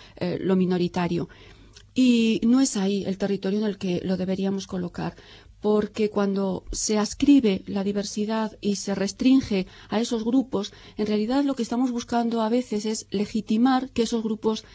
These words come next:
estén donde están, estén en una posición de inferioridad, o legitimar que el problema para que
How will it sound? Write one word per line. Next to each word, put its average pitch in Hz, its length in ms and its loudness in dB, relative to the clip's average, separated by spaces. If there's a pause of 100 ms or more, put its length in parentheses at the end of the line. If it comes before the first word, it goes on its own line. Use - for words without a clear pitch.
(180)
estén 247 480 2
donde 202 260 0
están, 170 460 -8
estén 190 180 -4
en 208 60 0
una 214 120 -2
posición 190 440 -4
de 196 60 -2
inferioridad, 226 640 0 (280)
o - 80 2
legitimar 226 640 2 (520)
que 240 80 2
el 226 100 2
problema 254 600 6 (100)
para 196 260 -4
que 190 320 0